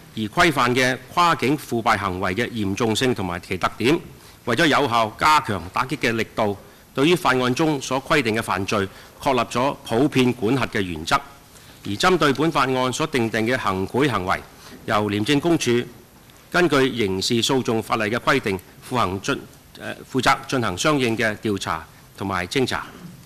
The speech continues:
另外，為咗履行公約第十二條第四款嘅規定，於法案嘅第七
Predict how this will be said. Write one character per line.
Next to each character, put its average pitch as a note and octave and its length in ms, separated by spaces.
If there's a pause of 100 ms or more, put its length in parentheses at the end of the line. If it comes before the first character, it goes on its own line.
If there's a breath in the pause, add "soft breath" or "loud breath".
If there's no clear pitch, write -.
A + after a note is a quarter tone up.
(560 loud breath)
另 D3+ 180
外， D3 180
為 C#3+ 140
咗 F#3 80
履 D3+ 160
行 A#2 160
公 F3 160
約 D3 160
第 B2 160
十 - 160
二 B2 280
條 G2+ 160
第 A#2 140
四 C#3 280
款 D#3+ 180
嘅 D3 60
規 D3+ 200
定， G#2+ 180 (380 loud breath)
於 F3 100
法 D#3+ 140
案 C3+ 100
嘅 C#3 200
第 A#2+ 100
七 - 180